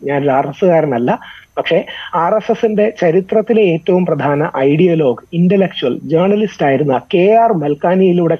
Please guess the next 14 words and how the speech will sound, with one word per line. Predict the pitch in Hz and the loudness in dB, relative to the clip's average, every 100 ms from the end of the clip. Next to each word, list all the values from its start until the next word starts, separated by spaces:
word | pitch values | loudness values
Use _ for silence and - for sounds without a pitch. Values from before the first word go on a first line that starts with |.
| - | -2
കണ്ണിലൂടെ | 175 185 202 156 | 0 2 2 0
മാത്രമേ | 135 139 - 185 180 | -2 -4 -2 0 0
നമുക്ക് | 131 117 135 123 - | -2 -2 -2 -2 -6
ടിപ്പു | 151 208 | -4 -2
സുൽത്താനെ | 196 175 156 151 143 | -2 -2 -2 -2 -2
കാണാൻ | 123 135 156 | -2 -2 -2
കഴിയൂ. | 135 117 - - - - - 190 | -2 -4 -6 -16 -14 -14 -4 0
കെ | |
ആർ | 185 226 | 2 0
മൽക്കാനി | 202 190 190 175 165 165 160 | 0 -2 0 -2 -2 -6 -10
ടിപ്പു | 151 208 | -4 -4
സുൽത്താൻ | - 208 - 185 | 0 0 0 -2
ആരാണ് | 135 151 151 135 127 - | 0 0 0 -2 -4 -2
എന്ന് | 147 | -2